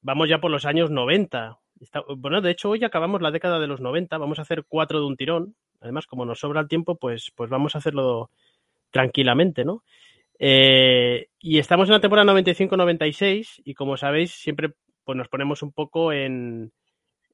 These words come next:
en sintonía de lo que pasa con, en, en aquellos años, ¿no? Y el número uno de mil novecientos noventa y seis en el Billboard fue Macarena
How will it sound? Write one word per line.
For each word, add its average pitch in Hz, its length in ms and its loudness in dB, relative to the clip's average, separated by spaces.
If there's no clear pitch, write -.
en 123 160 -10
sintonía 131 560 0
de 160 80 2
lo 139 120 -2
que 123 120 -4
pasa 131 320 -4
con, 117 920 -6
en, 117 340 -8
en 120 100 -6
aquellos 120 520 -2
años, 139 320 8
¿no? 175 220 4
Y 135 280 4
el 135 140 6
número 202 340 10
uno 214 300 8
de 151 140 2
mil 156 160 0
novecientos 185 400 -2
noventa 185 300 0
y 175 60 0
seis 214 580 -4
en 127 200 -6
el 123 140 -6
Billboard 190 460 0
fue 202 300 -4
Macarena 147 840 -4